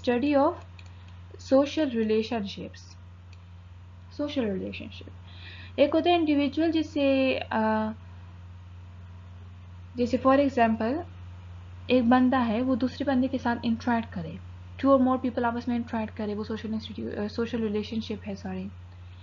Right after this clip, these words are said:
Institution नहीं, social relationship, ठीक है। ज़रूरी नहीं कि दो लोग ही हो, दो groups भी हो सकते हैं, दो organizations भी हो सकते हैं, ठीक है।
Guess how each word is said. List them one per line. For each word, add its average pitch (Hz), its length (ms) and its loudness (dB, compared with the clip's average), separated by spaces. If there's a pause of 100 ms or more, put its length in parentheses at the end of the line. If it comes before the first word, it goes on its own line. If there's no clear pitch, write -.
(140)
Institution 220 560 -2
नहीं, 214 160 -2
social 220 380 -4
relationship, 185 680 -4
ठीक 220 180 -4
है। 233 140 -2 (880)
ज़रूरी 269 240 8
नहीं 302 140 6
कि 262 100 2
दो 240 180 6
लोग 233 260 6
ही 254 80 2
हो, 214 160 2
दो 220 160 4
groups 202 340 -2
भी 262 80 2
हो 240 180 2
सकते 226 360 -4
हैं, 214 240 -2
दो 202 140 2
organizations 190 840 -4
भी 247 80 0
हो 233 180 0
सकते 226 360 -4
हैं, 208 140 -4
ठीक 233 220 -4
है। 196 160 -4